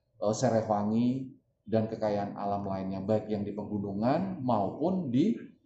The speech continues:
eh, daerah utara yang relatif lebih, eh, rendah ketinggiannya, ya. Eh, di situ banyak sawah,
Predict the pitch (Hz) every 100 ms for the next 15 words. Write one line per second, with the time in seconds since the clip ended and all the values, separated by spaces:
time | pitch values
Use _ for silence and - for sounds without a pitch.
0 | _ _ 113 117 104 104 98 101 117 139
1 | 131 135 117 90 - - _ 104 104 101
2 | 95 - 107 104 117 - - 104 95 104
3 | 101 98 - _ _ 92 92 92 87 85
4 | - 117 117 113 107 110 104 104 95 95
5 | 87 - - 82 90 120 - - _ _
6 | - 87 90 98 113 123 131 104 101 104
7 | 135 135 127 117 110